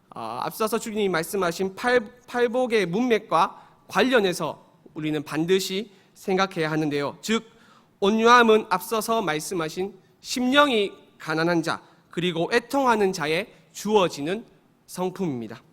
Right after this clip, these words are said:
그래서, 어, 로이드 존스 목사님도 팔복의 순서에 대해서 "이것은 영적이고 논리적인 순서로 배열되어 있다"라고 말씀하였습니다. 심령이 가난한 자는 영적인 파산,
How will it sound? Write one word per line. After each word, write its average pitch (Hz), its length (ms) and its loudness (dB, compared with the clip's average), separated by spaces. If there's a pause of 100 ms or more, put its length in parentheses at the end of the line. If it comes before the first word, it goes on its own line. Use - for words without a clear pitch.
(720)
그래서, 226 460 4
어, 123 280 -6
로이드 226 300 4
존스 233 240 2
목사님도 175 760 0
팔복의 240 520 2
순서에 254 540 2
대해서 156 460 -4 (440)
"이것은 226 560 4
영적이고 220 800 2 (200)
논리적인 202 600 0
순서로 233 600 0
배열되어 170 520 0
있다"라고 165 1120 -6 (260)
말씀하였습니다. 135 920 -10 (640)
심령이 262 560 2
가난한 180 380 2
자는 185 340 -2 (400)
영적인 214 680 0
파산, 240 420 0